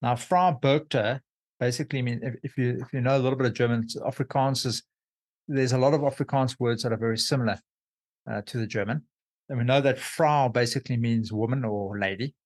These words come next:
and, uh, Berchter means light or shining. So if you comp-, if you put the English in, it's the shining lady, which is actually quite,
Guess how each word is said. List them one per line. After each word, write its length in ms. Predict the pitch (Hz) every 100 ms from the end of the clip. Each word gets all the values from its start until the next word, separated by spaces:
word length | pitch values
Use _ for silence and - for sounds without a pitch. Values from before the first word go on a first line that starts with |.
| -
and, 360 | 120 110 110 107 - - - 101
uh, 140 | 107 104
Berchter 480 | 131 127 - 143 123
means 300 | 117 110 -
light 240 | 120 127 -
or 60 | 131
shining. 380 | - 160 139 107
So 200 | - 139 143
if 220 | 143 -
you 80 | 131 - -
comp-, 260 | 135 131
if 180 | 135 -
you 80 | 123
put 180 | - 160
the 80 | 151
English 280 | 170 -
in, 100 | 240
it's 160 | 175 -
the 80 | 123
shining 580 | - 170 165 165 160 143 _
lady, 380 | 113 117 101 - _ _ _ _ _ _
which 160 | 139 156
is 80 |
actually 280 | 160 160 180
quite, 220 | - 180